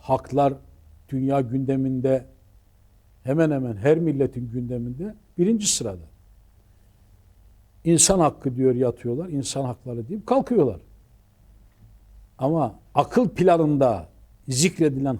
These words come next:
hakla-, haklar gönüldeki insan dediğimiz o cevherden mahrum oldukları için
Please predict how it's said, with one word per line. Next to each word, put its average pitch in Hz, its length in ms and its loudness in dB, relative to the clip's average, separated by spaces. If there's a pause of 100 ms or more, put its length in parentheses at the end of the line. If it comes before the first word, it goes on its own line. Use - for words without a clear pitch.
hakla-, - 460 -4
haklar 160 500 0 (1000)
gönüldeki 151 640 2
insan 156 560 2
dediğimiz 135 440 2
o 139 100 2
cevherden 127 540 0
mahrum 123 400 -4
oldukları 120 460 -8
için 160 320 -8